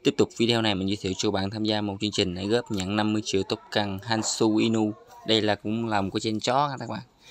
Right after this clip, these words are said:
Để tham gia dự án hôm nay, các bạn cần click xuống phần link mô tả dưới video của mình mà tôi sẽ start chatbot này. Rồi, bạn bấm son này drop nè. Rồi, nhiệm vụ khá là nhiều luôn các bạn. Nhiệm vụ đầu tiên, các bạn join kênh group,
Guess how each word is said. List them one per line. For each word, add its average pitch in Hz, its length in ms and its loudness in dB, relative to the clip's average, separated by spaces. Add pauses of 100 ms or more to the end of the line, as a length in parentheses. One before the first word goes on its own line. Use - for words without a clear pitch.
(340)
Để 110 340 2
tham 117 180 0
gia 113 120 0
dự 107 180 2
án 127 160 -2
hôm 120 160 -4
nay, 113 160 2
các 107 140 -6
bạn 107 120 -4
cần 104 100 -8
click 110 200 -2
xuống - 160 -6
phần 110 80 -4
link 104 160 2
mô 107 160 0
tả 107 260 -2
dưới 117 140 -4
video 110 360 -2
của 107 60 -4
mình 107 120 -2
mà 101 120 -4
tôi 107 300 -6
sẽ - 160 -10
start 139 220 -2
chatbot 127 440 -6
này. 120 100 -14 (1160)
Rồi, 104 200 4
bạn 98 120 0
bấm 107 180 0
son 113 200 0
này 110 120 -4
drop 120 220 -4
nè. 117 80 -14 (1500)
Rồi, 107 420 4
nhiệm 107 200 0
vụ 101 120 2
khá 131 160 4
là 123 80 4
nhiều 107 220 2
luôn 107 120 2
các 107 60 -2
bạn. 110 180 -2 (180)
Nhiệm 107 180 -4
vụ 107 60 4
đầu 107 120 2
tiên, 117 220 2
các 110 60 -2
bạn 110 160 -4
join 113 200 -4
kênh 117 220 -2
group, - 120 -6